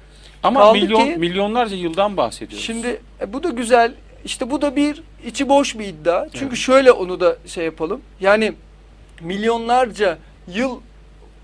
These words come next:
Speaker 2: e, geçti diye o zaman meydana gelebilir anlamı taşımıyor. Mesela şimdi gözün şöyle kırk tane parçası var.
Speaker 1: Hı hı.
Speaker 2: Bilinen organeli var. Yani gözyaşı bezi, işte retinası, işte göz kapağı. Ya bunlar böyle farklı farklı yerler.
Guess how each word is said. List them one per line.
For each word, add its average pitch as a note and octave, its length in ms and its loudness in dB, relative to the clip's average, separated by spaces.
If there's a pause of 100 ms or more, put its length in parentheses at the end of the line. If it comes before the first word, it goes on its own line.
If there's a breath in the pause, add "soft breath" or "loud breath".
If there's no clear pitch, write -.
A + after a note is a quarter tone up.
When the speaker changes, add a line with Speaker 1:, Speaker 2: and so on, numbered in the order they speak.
(200)
Speaker 2:
e, E3 420 -4 (340)
geçti A3+ 480 -4
diye F#3 380 0
o G3 80 -6
zaman G#3 420 0
meydana G3 360 -4
gelebilir G#3 440 -6
anlamı A3+ 360 -2
taşımıyor. A#3 460 -2
Mesela G#3+ 400 0
şimdi G#3+ 320 -10 (140)
gözün A3+ 400 -4 (420 soft breath)
şöyle A#3+ 360 2
kırk - 260 6
tane C#4 300 10 (260)
parçası A#3 480 2
var. D3 320 0
Speaker 1:
Hı B2 40 -20
hı. C3+ 280 -16
Speaker 2:
Bilinen E3+ 440 -2
organeli G3 540 4
var. D3+ 140 0 (260 soft breath)
Yani G#3 220 2
gözyaşı G3+ 560 2
bezi, D#3+ 460 -4
işte F#3+ 360 -4
retinası, F#3+ 720 -4 (160)
işte - 200 -14
göz G#3+ 240 0
kapağı. E3+ 500 -2 (200 loud breath)
Ya G#3 100 -6
bunlar B3+ 340 0
böyle B3 140 -6
farklı B3+ 400 2
farklı G3+ 300 -2
yerler. A3+ 240 2